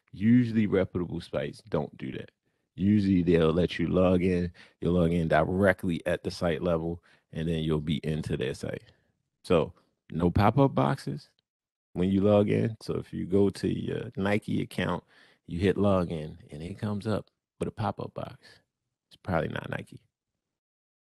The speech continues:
And then second thing, and I know on all your apps, it's easy to just be able to check out Nike app, Adidas app.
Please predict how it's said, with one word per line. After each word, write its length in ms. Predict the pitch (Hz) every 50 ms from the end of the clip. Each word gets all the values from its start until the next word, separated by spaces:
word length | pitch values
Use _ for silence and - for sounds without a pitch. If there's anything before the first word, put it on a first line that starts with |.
| _ _ _ _ _ _ _ _ _ _ _ -
And 100 | 98 92
then 320 | 85 92 87 78 80 85 - _ _ _ _ _ _ _ _ _ _ _ -
second 560 | - - - 120 117 110 - 107 85 - -
thing, 280 | - 76 78 78 90 87 _ _ _ _ _ _ _ -
and 200 | - 80 87 95
I 80 | 95
know 380 | 101 104 104 101 90 - - - _ _ _ _ _ _ _ _
on 140 | - - -
all 200 | - 98 107 101
your 140 | 101 95 -
apps, 460 | - 98 98 87 78 71 - - -
it's 180 | 73 92 - - _ _ -
easy 460 | 113 117 113 98 87 85 85 - - -
to 140 | - 90
just 340 | 76 - - - 90 90 -
be 140 | - - 92
able 160 | 87 - 95
to 100 | - - -
check 360 | - - - - 101 107 - -
out 280 | 80 90 92 - 127 - _ _ -
Nike 420 | 98 107 101 - 110 107 104 98
app, 280 | 101 101 104 101 95 - _ _ - - -
Adidas 400 | - 104 107 107 101 95 - 78
app. 280 | 80 101 92 95 -